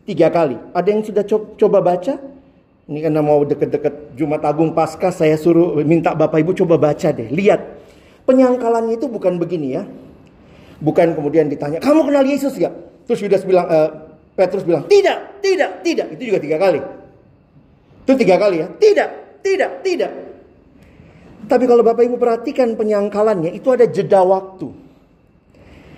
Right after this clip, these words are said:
Di salah satu Injil bahkan ditulis, "Sejam kemudian."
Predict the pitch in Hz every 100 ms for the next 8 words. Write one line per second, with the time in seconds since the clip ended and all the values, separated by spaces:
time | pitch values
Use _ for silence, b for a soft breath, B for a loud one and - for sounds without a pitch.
0 | B B - 160 247 240 247 226 208 -
1 | 226 165 151 143 151 170 160 151 135 165
2 | 135 - - - - - - _ _ _
3 | B B B B - - 285 185 131 247
4 | 254 254 254 254 226 220 151 143 117